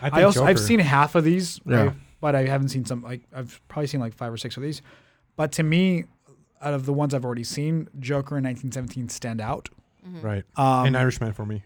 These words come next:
Speaker 1: the third.
Speaker 2: Right, an Irishman. But in, in, oh, man, see, that's the thing. It's like, it, it's such a, <laughs> it's a tough one.
Speaker 1: Is
Speaker 3: Well,
Speaker 1: it?
Speaker 3: for me, it, it would be this one, uh, the Joker, or Jojo Rabbit.
Speaker 2: Really?
Speaker 3: For me, if I had it my way,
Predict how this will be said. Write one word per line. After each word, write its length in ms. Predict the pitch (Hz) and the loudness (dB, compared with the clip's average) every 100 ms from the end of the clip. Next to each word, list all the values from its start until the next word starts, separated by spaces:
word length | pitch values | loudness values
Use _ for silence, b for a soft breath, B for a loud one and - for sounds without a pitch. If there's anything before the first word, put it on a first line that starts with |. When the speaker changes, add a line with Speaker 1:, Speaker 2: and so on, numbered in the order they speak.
| - | -14
Speaker 1:
the 100 | 104 | -10
third. 220 | 113 107 | -4 2
Speaker 2:
Right, 260 | 180 180 143 | 4 4 4
an 100 | 147 | 2
Irishman. 380 | 156 156 180 - b b | 2 2 0 -2 b b
But 280 | 185 175 - - | -2 -2 -4 -6
in, 220 | 165 151 | -4 -4
in, 320 | 143 151 135 - - | -4 -4 -6 -10 -16
oh, 240 | - - - - | -16 -16 -16 -12
man, 240 | 127 107 - _ | -10 -10 -16 _
see, 140 | - 151 | -6 0
that's 160 | 160 160 | 0 0
the 40 | |
thing. 180 | 156 160 | 0 2
It's 120 | 123 | 2
like, 140 | 123 110 - - | -2 -4 -12 -10
it, 60 | 135 - | -6 -2
it's 100 | 151 | -2
such 280 | - 175 175 | 0 0 4
a, 140 | 190 | 4
<laughs> 200 | 151 113 | 6 4
it's 200 | 156 - 139 | 4 0 -4
a 40 | |
tough 260 | - 151 151 | -6 -4 -6
one. 120 | - - - - B B B | -8 -14 -16 -20 B B B
Speaker 1:
Is 100 | 190 | 8
Speaker 3:
Well, 180 | 190 | 8
Speaker 1:
it? 60 | 165 - _ - | 8 0 _ 4
Speaker 3:
for 140 | 160 | 6
me, 180 | 190 233 | 8 10
it, 320 | 190 156 165 | 8 6 4
it 80 | 185 | 8
would 140 | 156 | 8
be 140 | 143 147 | 8 6
this 280 | 135 165 - | 8 6 6
one, 420 | 190 185 185 175 - | 6 8 6 4 2
uh, 240 | 127 120 | 4 6
the 140 | 113 117 | 6 4
Joker, 560 | 117 143 147 165 165 - | 6 6 8 8 8 6
or 140 | 127 | 6
Jojo 420 | 127 135 135 120 | 8 8 10 10
Rabbit. 360 | 117 123 120 107 - - | 10 8 8 4 0 -8
Speaker 2:
Really? 520 | 110 165 247 185 110 92 | 2 6 8 6 2 4
Speaker 3:
For 140 | 156 | 8
me, 160 | 175 226 | 10 8
if 140 | 202 | 8
I 40 | |
had 140 | 202 214 | 8 8
it 40 | |
my 180 | 180 180 | 8 8
way, 320 | 196 196 190 | 10 8 6